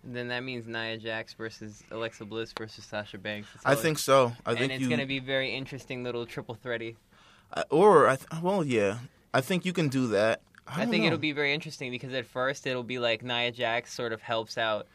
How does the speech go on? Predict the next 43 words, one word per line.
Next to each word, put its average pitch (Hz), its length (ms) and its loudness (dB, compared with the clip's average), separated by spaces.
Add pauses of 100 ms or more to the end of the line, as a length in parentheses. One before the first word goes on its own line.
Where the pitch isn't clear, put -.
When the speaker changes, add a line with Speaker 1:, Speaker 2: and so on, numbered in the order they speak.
(220)
Speaker 1:
Alexa 127 340 -4
Bliss, 117 280 -6
but 117 140 -12
then 113 140 -8
screws - 380 -10
her 117 140 -4
over. 110 360 -2
So 104 400 -2
Speaker 2:
Mm. 107 320 -4
Speaker 1:
then 120 220 -2
that 120 160 -4
starts 127 280 -4
a, 113 260 0
a 113 140 -2
nice 120 380 -4
little 120 160 -2
feud 123 340 -6
with, 117 240 -2
like, 113 320 0 (240)
Alexa 123 420 -2
Bliss 117 280 -4
being 117 180 -6
very 117 200 -2
dodgy 117 400 0
about 113 260 -2
Nia 110 280 -6
Jax 110 460 -6
and 117 80 -6
very, 117 160 -2 (120)
Speaker 2:
Mm-hmm. - 500 -20
Speaker 1:
it's - 100 -18
gonna 127 140 -8
be 113 120 -8
very 110 200 -4
interesting. 107 440 -14 (240)
Speaker 2:
Gonna 151 140 -6
be 135 60 -4
very 117 300 0
interesting. 64 500 -10
Speaker 1:
'Cause - 180 0
it's 110 120 2
Speaker 2:
Um, 110 40 0
Speaker 1:
like, 143 280 2